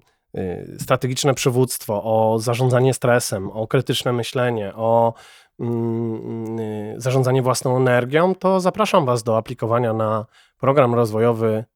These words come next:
Leadership Executive Program. Szczegóły znajdziecie na leadership executive program kropka com. Zapraszam was do bezpłatnych konsultacji, kiedy ze mną, y, czy z moimi wspólnikami,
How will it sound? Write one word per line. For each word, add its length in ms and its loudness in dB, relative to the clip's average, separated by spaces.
Leadership 520 -2
Executive 560 -8
Program. 400 0
Szczegóły 400 2
znajdziecie 460 -2
na 300 -4
leadership 560 -4
executive 600 -4
program 440 0
kropka 380 -4
com. 280 4
Zapraszam 420 2
was 180 4
do 220 4
bezpłatnych 500 0
konsultacji, 680 -2
kiedy 500 0
ze 180 2
mną, 320 2
y, 320 -4
czy 180 -2
z 100 -6
moimi 420 -2
wspólnikami, 880 2